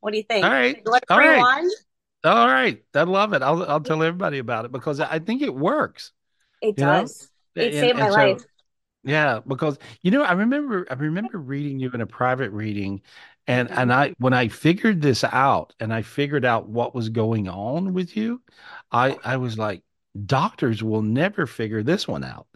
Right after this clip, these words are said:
Speaker 2: because it was a very complicated diagnosis, uh, where the, basically the Botox had poisoned you and your,
Speaker 1: Yeah.
Speaker 2: and your, and it, it had, it had thrown you into an autoimmune, uh,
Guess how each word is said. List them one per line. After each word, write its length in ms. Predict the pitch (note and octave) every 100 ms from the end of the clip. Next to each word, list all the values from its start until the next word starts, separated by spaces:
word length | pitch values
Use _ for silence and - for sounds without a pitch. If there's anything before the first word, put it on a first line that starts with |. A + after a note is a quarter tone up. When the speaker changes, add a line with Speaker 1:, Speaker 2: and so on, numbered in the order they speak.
| _ _ - - -
Speaker 2:
because 300 | A#2+ C3 A#2+
it 60 |
was 140 | A2+ G#2+
a 60 |
very 500 | G2 G#2+ C3+ E3+ G3
complicated 960 | F3 - D3 D#3 - D3+ - C#3+ C3+ A#2+
diagnosis, 1000 | B2 A#2 A2 A2+ G#2+ G#2 - - - - _ - - - -
uh, 200 | G#2+ G2+ - A#2
where 200 | A#2+ A2+
the, 300 | A2+ A#2+ A#2 A#2+
basically 460 | C3 A#2+ B2+ A2
the 100 | G2
Botox 480 | F#2+ A2+ A2 G#2 G2+
had 240 | G2 F2+
poisoned 500 | E2 A#2 A2 G#2+ F2+ F2
you 140 | E2 - - - -
and 160 | - A2
your, 140 | G2+ A2+
Speaker 1:
Yeah. 80 | G2+
Speaker 2:
and 200 | A2+ G#2+
your, 280 | A2 G#2 -
and 180 | B2+ A#2+
it, 140 | A2
it 140 | A#2 G#2+
had, 280 | A2+ G#2 -
it 180 | G#2+ B2
had 200 | A2+ F#2
thrown 400 | - C#3 E3+ F3
you 160 | D3 C3
into 360 | A#2+ - A#2
an 160 | G2+ G#2+ - - - _
autoimmune, 1000 | B2+ C3 C3+ C3 A#2 A2+ B2 B2+ F#2+ F#2+ F2 _ _ _ _
uh, 180 | G2